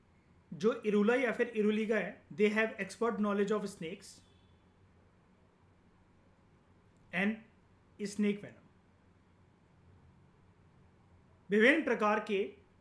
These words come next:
दक्षिण भारत में तमिलनाडु, केरला और कर्नाटका के जंगलों में जो सांप पाए जाते हैं और अलग-अलग सांपों का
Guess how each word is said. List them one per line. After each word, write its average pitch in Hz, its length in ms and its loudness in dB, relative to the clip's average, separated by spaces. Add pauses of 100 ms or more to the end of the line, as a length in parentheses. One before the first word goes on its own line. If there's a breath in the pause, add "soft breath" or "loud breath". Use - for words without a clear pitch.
(640)
दक्षिण 202 440 -2
भारत 208 360 -2
में 214 200 0
तमिलनाडु, 208 480 -2
केरला 196 280 -2
और 214 120 -2
कर्नाटका 190 480 -4
के 220 160 -6
जंगलों 180 460 -4
में 190 160 -2
जो 208 100 -4
सांप 190 360 -8
पाए 175 160 -4
जाते 151 340 -8
हैं 175 120 -16 (640 soft breath)
और 214 260 0
अलग-अलग 226 460 2
सांपों 202 440 -4
का 208 180 -4